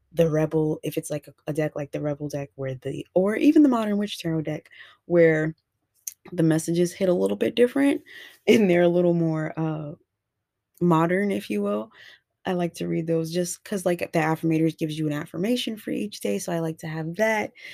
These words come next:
Just little things like that. So another thing, pick, you can, like, I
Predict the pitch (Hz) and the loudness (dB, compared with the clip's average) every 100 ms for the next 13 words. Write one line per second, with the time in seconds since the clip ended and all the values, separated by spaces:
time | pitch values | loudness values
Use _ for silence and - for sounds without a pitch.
0 | - - 311 311 285 269 254 226 208 190 | -20 2 4 4 4 4 2 -4 -2 -4
1 | 175 165 151 - 185 - 220 285 269 208 | 0 -2 0 6 6 6 4 6 4 2
2 | 143 - - _ _ _ _ _ _ _ | -2 -2 -6 _ _ _ _ _ _ _
3 | _ _ - 359 - 277 403 - 330 254 | _ _ -2 -2 4 6 8 8 6 6
4 | - - _ _ 226 220 214 - 247 302 | 0 -6 _ _ 0 0 -2 -6 -2 0
5 | 311 302 | 2 2